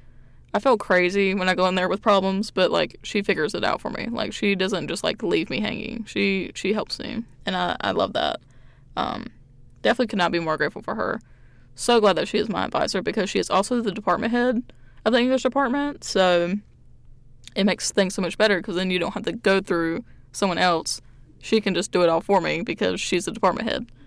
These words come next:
So that, that definitely makes it a lot easier.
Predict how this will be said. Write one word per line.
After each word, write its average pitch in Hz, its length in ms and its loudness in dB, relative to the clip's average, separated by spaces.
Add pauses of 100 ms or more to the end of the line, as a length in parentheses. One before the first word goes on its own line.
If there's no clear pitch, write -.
(300)
So 180 480 4
that, 262 180 4 (120)
that 214 180 2
definitely 240 240 2
makes 196 220 0
it 180 120 4
a 151 60 2
lot 160 220 4
easier. 92 560 -4